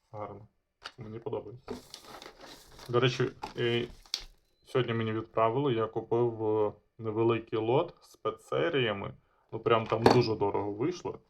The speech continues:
<laughs> Але там дуже класні спецсерії. Буде там, я купував, понятно, заради того, щоб собі щось десь в колекцію привезти.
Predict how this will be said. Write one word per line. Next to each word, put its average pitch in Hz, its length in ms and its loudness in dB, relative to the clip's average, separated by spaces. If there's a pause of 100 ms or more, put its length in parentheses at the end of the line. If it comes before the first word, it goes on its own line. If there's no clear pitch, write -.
(380)
<laughs> 139 120 0 (600)
Але 117 320 2
там 107 300 -4
дуже 107 200 0
класні 95 360 -4
спецсерії. 135 720 -4
Буде 104 560 -2
там, 98 300 -6 (600)
я 120 260 2 (220)
купував, 123 400 4
понятно, 107 560 0
заради 110 320 0
того, 107 200 0
щоб - 180 -12
собі 156 180 -10
щось 107 200 -12
десь 101 200 -2
в - 100 -20
колекцію 101 400 -2
привезти. 98 460 -8